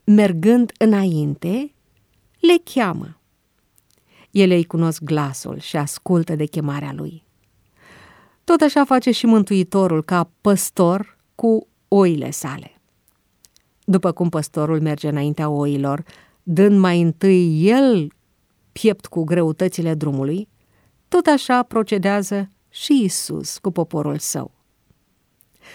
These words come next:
După ce și-a scos afară toate oile, merge înaintea lor. Cărarea poate fi prăpăstioasă și aspră, dar Isus a mers pe calea aceasta.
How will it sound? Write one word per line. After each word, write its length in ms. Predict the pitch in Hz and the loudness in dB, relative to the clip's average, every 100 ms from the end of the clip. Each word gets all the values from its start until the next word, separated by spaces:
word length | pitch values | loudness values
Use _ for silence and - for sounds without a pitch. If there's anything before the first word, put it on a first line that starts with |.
| - - | -20 -6
După 240 | 180 214 | -2 0
ce 120 | 196 | 0
și-a 160 | 247 208 | 0 -2
scos 260 | 180 214 196 | -2 -4 -4
afară 340 | 180 190 180 | -4 -4 -4
toate 440 | 160 185 196 220 - | -4 -4 -2 -4 -4
oile, 460 | 185 170 165 160 180 | -2 -2 -2 -4 -2
merge 340 | 170 165 175 | -2 -2 -4
înaintea 420 | 170 170 185 180 | -2 -2 -2 -4
lor. 300 | 185 165 139 _ _ _ _ _ _ _ _ _ - | -6 -6 -10 _ _ _ _ _ _ _ _ _ -4
Cărarea 380 | 196 180 180 | 0 0 0
poate 260 | 170 190 170 | -2 -4 -4
fi 140 | 165 | -6
prăpăstioasă 960 | 185 170 160 170 - 160 202 269 269 190 | -6 -6 -4 -6 -4 -2 0 0 0 -4
și 220 | 165 - - | -6 -8 -4
aspră, 460 | 208 269 - - 202 | -2 -2 -4 -4 0
dar 320 | 214 208 - _ _ _ _ _ _ | 0 -2 -4 _ _ _ _ _ _
Isus 600 | 240 247 - 294 320 - - - | 2 2 2 2 2 0 -10 0
a 200 | 233 240 | 2 2
mers 520 | 226 262 247 190 - | 2 2 0 -6 -10
pe 140 | - | -8
calea 320 | 170 160 147 | -4 -4 -4
aceasta. 580 | 131 - 143 - - - | -6 -8 -10 -12 -16 -20